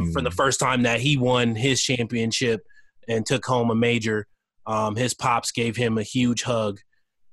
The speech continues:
Speaker 1: And, uh, I, I really love that part because he had his son and he had his daughter right there, uh,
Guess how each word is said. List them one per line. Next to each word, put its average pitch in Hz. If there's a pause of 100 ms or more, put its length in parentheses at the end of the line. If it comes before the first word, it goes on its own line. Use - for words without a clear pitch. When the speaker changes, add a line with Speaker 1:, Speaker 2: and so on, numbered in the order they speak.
Speaker 1:
And, 113
uh, 104 (240)
I, -
I 120
really 139
love 131
that 120
part 123
because 113
he 120
had 113
his 110
son 127
and 127
he 120
had 117
his 110
daughter 113 (420)
right 127
there, 120
uh, 113